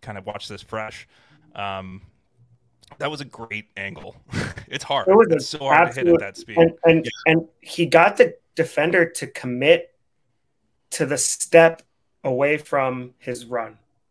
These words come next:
Speaker 2: and then he went the other way, or step with his run and went the other way. And you could see him teasing him with his footwork. And it was,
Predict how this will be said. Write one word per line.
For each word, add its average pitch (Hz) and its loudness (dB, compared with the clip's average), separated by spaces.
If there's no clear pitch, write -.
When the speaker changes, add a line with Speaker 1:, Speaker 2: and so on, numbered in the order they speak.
Speaker 2:
and 135 -4
then 135 -6
he 135 -10
went 131 -10
the 123 -8
other 117 -8
way, 117 -18
or 139 -8
step 170 0
with 170 2
his 139 -4
run 127 -4
and 143 -10
went 147 -6
the 147 -4
other 135 -4
way. 120 -8
And 151 -6
you 151 -6
could 151 -6
see 220 -4
him 175 -4
teasing 185 -6
him 135 -6
with 127 -8
his 135 -12
footwork. 147 -8
And 123 -12
it 135 -8
was, 131 -12